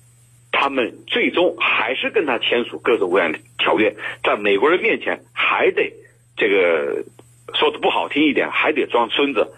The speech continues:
为什么？这就是实力摆在这儿。那我们看到美国没有跟任何一个国家有领海领土之争，那么因为如果有哪一个国家和美国有领海领土之争的话，那么这是不可想象的，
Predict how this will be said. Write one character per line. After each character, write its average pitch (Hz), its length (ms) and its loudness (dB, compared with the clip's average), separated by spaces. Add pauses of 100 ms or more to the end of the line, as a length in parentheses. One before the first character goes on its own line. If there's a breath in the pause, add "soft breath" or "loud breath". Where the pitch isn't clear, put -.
(220 loud breath)
为 135 180 0
什 78 140 -4
么？ 78 140 -4 (380 loud breath)
这 - 100 0
就 - 140 -2
是 - 240 -4 (220)
实 82 320 0
力 - 240 -2 (220)
摆 76 140 0
在 85 120 0
这 117 100 0
儿。 - 80 -4 (340 loud breath)
那 170 80 4
我 165 140 4
们 123 100 -2
看 156 200 -2
到 98 180 -6 (260 loud breath)
美 107 260 2
国 117 380 2 (180)
没 135 220 0
有 180 160 2
跟 117 260 0
任 214 200 0
何 110 100 0
一 87 120 -4
个 85 80 -6
国 87 140 2
家 87 200 0 (100)
有 90 320 2
领 107 240 0
海 - 200 -2
领 104 200 -2
土 - 160 0
之 104 120 0
争， 110 220 0 (460 loud breath)
那 107 100 2
么 104 280 -2 (240)
因 151 200 2
为 143 220 0 (340 loud breath)
如 208 340 2
果 127 180 2
有 92 120 -2
哪 92 300 -2
一 123 140 2
个 208 140 0
国 101 160 2
家 104 180 2
和 113 180 0
美 87 200 0
国 117 140 4
有 101 100 4
领 113 200 0
海 92 160 0
领 101 180 -2
土 - 180 -2
之 127 120 0
争 151 180 0
的 143 80 0
话， 113 200 -2 (320)
那 95 80 -4
么 87 120 -4
这 95 120 0
是 - 100 0
不 - 120 -4
可 107 180 2
想 - 180 -2
象 160 220 0
的， - 140 -10